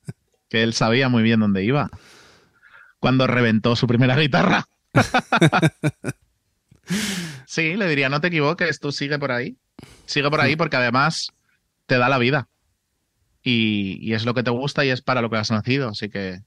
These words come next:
Speaker 1: sigue por ahí.
Speaker 2: Qué
Speaker 1: Sigue
Speaker 2: guay.
Speaker 1: por ahí, pero vente a Londres, Andrés. En ve-, en
Speaker 2: Antes.
Speaker 1: vez de tardar tanto, vente antes."
Speaker 2: Antes, ¿no? Qué guay.
Speaker 1: Sí, sí.
Speaker 2: Sí, sí, sí.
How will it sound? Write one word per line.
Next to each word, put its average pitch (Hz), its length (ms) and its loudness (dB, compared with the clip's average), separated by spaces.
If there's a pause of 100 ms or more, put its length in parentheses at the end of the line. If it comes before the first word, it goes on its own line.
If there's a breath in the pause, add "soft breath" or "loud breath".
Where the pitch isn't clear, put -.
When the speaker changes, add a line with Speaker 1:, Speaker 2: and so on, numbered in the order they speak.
(160)
Speaker 1:
sigue 139 260 -6
por 127 120 -6
ahí. 117 200 -8 (1120)
Speaker 2:
Qué - 120 -6
Speaker 1:
Sigue 131 120 2
Speaker 2:
guay. 160 80 2
Speaker 1:
por 151 100 2
ahí, 185 200 2
pero 135 260 0
vente 151 220 4
a 143 40 2
Londres, 147 380 0
Andrés. 104 460 -2 (300)
En 123 120 2
ve-, 139 80 2
en 123 60 2
Speaker 2:
Antes. 143 180 4
Speaker 1:
vez 180 60 4
de - 40 2
tardar 156 280 0
tanto, 220 480 2
vente 131 260 -2
antes." 98 460 -4 (220)
Speaker 2:
Antes, 104 360 -2
¿no? 143 140 -6 (180)
Qué 110 100 -6
guay. 87 200 -6 (680)
Speaker 1:
Sí, - 160 -12 (120)
sí. - 140 -12 (460)
Speaker 2:
Sí, - 140 -12
sí, - 20 -
sí. 92 60 -12